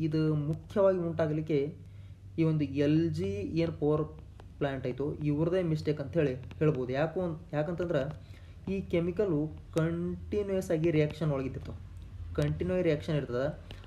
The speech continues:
ಆ ರಿಯಾಕ್ಷನನ್ನು ಸರಿಯಾಗಿ ಮೇಂಟೈನ್ ಮಾಡ್ತಾ ಇರಬೇಕು. ಆದರೆ ಯಾರೂ ಕೂಡ ಆ ಕಡೆ ನೋಡಿಲ್ಲ, ಅದರಿಂದ ಈ ಒಂದು ದುರಂತ ಸಂಭವಿಸಿದೆ. But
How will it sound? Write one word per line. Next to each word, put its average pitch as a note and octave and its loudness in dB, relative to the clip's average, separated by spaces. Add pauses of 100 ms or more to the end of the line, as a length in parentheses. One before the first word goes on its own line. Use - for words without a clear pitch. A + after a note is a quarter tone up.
(160)
ಆ E3+ 2
ರಿಯಾಕ್ಷನನ್ನು F#3+ 2
ಸರಿಯಾಗಿ D#3 2
ಮೇಂಟೈನ್ C3+ 0
ಮಾಡ್ತಾ C#3+ 0
ಇರಬೇಕು. B2+ -2 (320)
ಆದರೆ D3+ 2
ಯಾರೂ C#3+ 2
ಕೂಡ D#3 0 (280)
ಆ C#3 2
ಕಡೆ D3 0
ನೋಡಿಲ್ಲ, C#3+ 2 (160)
ಅದರಿಂದ D3+ 0
ಈ D#3+ 2
ಒಂದು C3+ -2
ದುರಂತ C3+ 0 (320)
ಸಂಭವಿಸಿದೆ. C3+ 0 (200)
But D#3 4